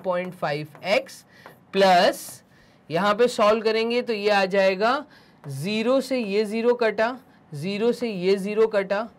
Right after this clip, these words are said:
तो यहां पर फ़ाइव इंटू फिफ्टीन हो जाएगा, फ़ाइव इंटू फ़ाइव is ट्वेंटी फ़ाइव, ठीक है, टू carry सेवेंटी फ़ाइव एक्स upon हंड्रेड। Done?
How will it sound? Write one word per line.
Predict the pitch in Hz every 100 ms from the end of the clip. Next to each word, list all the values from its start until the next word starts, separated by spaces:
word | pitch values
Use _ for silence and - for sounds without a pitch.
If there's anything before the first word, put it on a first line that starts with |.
| _ _ _ _
तो | 185
यहां | 165 160 190 202
पर | 226 233
फ़ाइव | - 175 196 226
इंटू | 220 208 226
फिफ्टीन | 208 180 - 208 226
हो | 220 208
जाएगा, | 214 208 226
फ़ाइव | 226 170 175
इंटू | 196 196 196
फ़ाइव | 190 175 190
is | 190
ट्वेंटी | 180 156 156 185
फ़ाइव, | 185 202 254 311 - - - _ _ 196
ठीक | 190
है, | 208
टू | 202 208 190 196
carry | 185 196 269 269
सेवेंटी | - 165 170 165 196
फ़ाइव | 196 196 214 240 - - 190
एक्स | 185 185 - - - _ _ _ _ _ _
upon | 160 156 175 180 185
हंड्रेड। | 147 131 120 120 117 110 - - - - _ - - - - _ _ - - - _ _ - _ _ _ _ _ _ _ _ -
Done? | 139 202 277